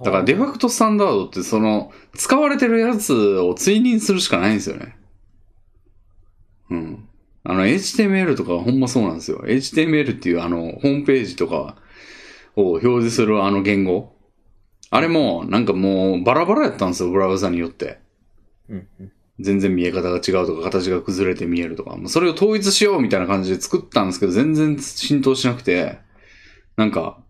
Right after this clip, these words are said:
Speaker 1: あのー、その、アイイーとかが、なんか、独自に作ったタグとかがいっぱい使われたような、なんか、エイチティーエムエル四点ゼロ一っていうバージョンがなんかもう、すごい浸透して、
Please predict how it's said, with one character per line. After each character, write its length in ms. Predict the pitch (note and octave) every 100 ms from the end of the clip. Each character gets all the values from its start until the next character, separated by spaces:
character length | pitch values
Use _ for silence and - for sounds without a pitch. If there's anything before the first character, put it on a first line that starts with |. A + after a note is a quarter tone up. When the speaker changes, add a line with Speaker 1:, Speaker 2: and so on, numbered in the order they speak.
| -
Speaker 1:
あ 120 | F#2
の 120 | E2
ー、 460 | D#2+ D#2+ D#2 D#2 - - - _ _
そ 120 | - A2+
の、 280 | A2+ G#2+ - D2+ - _ _ -
ア 100 | G#2
イ 480 | G#2+ A2 G#2+ F2 F2
イ 80 | -
ー 20 |
と 80 | G2+
か 140 | F2+
が、 400 | A#2 D#3 G2+ - F#2+
な 100 | F2+
ん 80 |
か、 260 | E2+ F2 -
独 160 | F2+ G2
自 160 | G2 F#2+
に 100 | F#2+
作 220 | - F#2
っ 20 |
た 160 | - E2+
タ 140 | F2+
グ 100 | F#2
と 100 | G#2
か 160 | G2 A#2
が 140 | A2
い 60 | A2
っ 20 |
ぱ 140 | -
い 80 | G#2+
使 140 | -
わ 100 | A#2+
れ 80 | A#2+
た 100 | A#2
よ 160 | A#2 A#2+
う 20 |
な、 400 | D3 F3 G#2 - - - - - - - _
な 100 | -
ん 60 | E2
か、 120 | E2+
エ 60 | F#2+
イ 40 |
チ 60 | -
テ 80 |
ィ 20 | G#2
ー 40 |
エ 40 |
ム 60 | F#2+
エ 40 |
ル 40 | F#2
四 220 | G#2 G2+
点 160 | F#2 F2
ゼ 100 | E2+
ロ 100 | F2
一 220 | F2 -
っ 40 |
て 80 | -
い 60 | F2+
う 100 | G#2
バ 180 | A2 A2
ー 40 |
ジ 60 | A2+
ョ 40 |
ン 80 | B2
が 80 | C3+
な 140 | G#2+
ん 80 | G#2+
か 120 | F#2
も 400 | E2 F2 E2 - _
う、 40 |
す 120 | - G#2
ご 140 | G#2
い 40 |
浸 220 | F2 G2 F2+
透 160 | F#2
し 100 | F2+
て、 420 | - E3+ F2+ E2